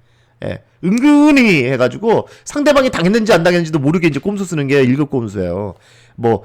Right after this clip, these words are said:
삼 급 꼼수, 오 급 꼼수는 노골적이지. 근데 일 급 꼼수는 그렇게 노골적이진 않거든요. 여기 날짜 가는 거예요. 이거 두면 밀어 올려서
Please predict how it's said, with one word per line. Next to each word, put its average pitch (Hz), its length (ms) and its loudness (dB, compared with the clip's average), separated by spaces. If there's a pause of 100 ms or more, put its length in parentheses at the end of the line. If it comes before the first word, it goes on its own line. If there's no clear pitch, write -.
삼 262 220 -4
급 247 100 -8
꼼수, 226 240 0
오 151 120 2
급 170 100 -12
꼼수는 165 500 -2
노골적이지. 123 720 0
근데 98 340 -6
일 139 120 -2
급 175 120 -4
꼼수는 143 460 -6 (280)
그렇게 135 200 -4
노골적이진 120 560 -2
않거든요. - 420 -14 (340)
여기 156 220 2
날짜 147 280 0
가는 92 160 -6
거예요. 80 380 -14 (580)
이거 185 220 0
두면 208 220 0
밀어 165 200 2
올려서 101 680 -2